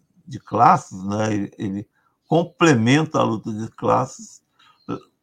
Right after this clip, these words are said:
com a luta nacional, né? Então, é, né, com,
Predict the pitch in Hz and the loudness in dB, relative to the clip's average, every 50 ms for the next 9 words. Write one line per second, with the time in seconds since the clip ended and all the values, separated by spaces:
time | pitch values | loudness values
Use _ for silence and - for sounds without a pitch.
0 | _ _ - 139 131 127 135 143 143 147 151 151 143 139 135 139 143 139 156 143 | _ _ -8 -4 -2 0 0 0 0 2 2 2 2 2 2 2 2 0 -2 -4
1 | 147 - - _ _ _ 113 127 131 - - 160 165 143 120 107 101 - 120 _ | -4 -4 -10 _ _ _ -8 -8 -8 -6 -4 -4 -2 -2 -2 -2 -2 -4 -10 _
2 | _ _ _ - - 117 104 107 110 _ - 107 104 113 113 - _ _ _ _ | _ _ _ -20 -16 -16 -16 -16 -16 _ -6 -6 -6 -6 -6 -12 _ _ _ _
3 | _ _ _ _ _ _ _ - 101 95 95 92 92 92 - _ _ _ _ _ | _ _ _ _ _ _ _ -8 -6 -6 -6 -6 -8 -10 -12 _ _ _ _ _
4 | - - 101 101 95 - 113 107 104 - - | -12 -10 -8 -8 -8 -6 -6 -6 -6 -6 -12